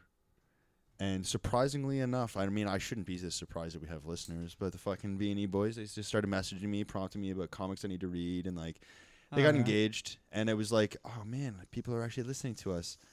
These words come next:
Speaker 1: I shouldn't be that surprised."
Speaker 2: <laughs> Well,
Speaker 1: But
Speaker 2: I
Speaker 1: no,
Speaker 2: mean,
Speaker 1: those
Speaker 2: it
Speaker 1: guys
Speaker 2: is
Speaker 1: fucking
Speaker 2: somewhat
Speaker 1: keep us going.
Speaker 2: surprising.
Speaker 1: And when we forget to do an episode once in a while, they remind us. And then also when we seemingly put out too many episodes, they also just kinda keep us in check.
Speaker 2: Yeah.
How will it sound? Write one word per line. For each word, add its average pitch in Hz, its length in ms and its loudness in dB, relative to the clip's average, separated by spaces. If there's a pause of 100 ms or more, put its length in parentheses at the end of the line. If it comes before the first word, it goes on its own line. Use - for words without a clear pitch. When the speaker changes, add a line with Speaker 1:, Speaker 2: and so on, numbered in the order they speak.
(120)
Speaker 1:
I 98 40 -6
shouldn't 110 260 0
be 104 80 6
that 101 180 2
surprised." 175 680 6
Speaker 2:
<laughs> 165 100 6 (520)
Well, 180 340 8
Speaker 1:
But 151 100 6
Speaker 2:
I 143 60 6
Speaker 1:
no, 147 160 12
Speaker 2:
mean, 117 80 10
Speaker 1:
those 123 180 8
Speaker 2:
it 151 40 0
Speaker 1:
guys 135 200 10
Speaker 2:
is 170 60 0
Speaker 1:
fucking 131 220 6
Speaker 2:
somewhat 135 160 2
Speaker 1:
keep 135 100 4
us 139 80 0
going. 147 300 4
Speaker 2:
surprising. 120 140 -6 (120)
Speaker 1:
And 110 160 4
when 113 100 6
we 117 80 4
forget 113 300 0
to - 80 -4
do 117 100 6
an 117 80 4
episode 131 300 4
once 127 180 0
in 139 80 -2
a - 20 -2
while, 131 240 0
they 123 80 2
remind 110 380 2
us. - 300 -2 (460)
And 110 120 0
then 113 80 4
also 117 340 2
when 120 140 0
we 120 80 -2
seemingly 120 380 2
put 131 100 2
out 120 160 4
too - 160 -6
many 120 240 -4
episodes, 90 560 -4
they 90 120 4
also 95 360 2
just 92 220 -4
kinda 98 160 -2
keep 104 200 -4
us 98 120 -4
in 107 80 -8
check. - 220 -10 (360)
Speaker 2:
Yeah. 143 160 0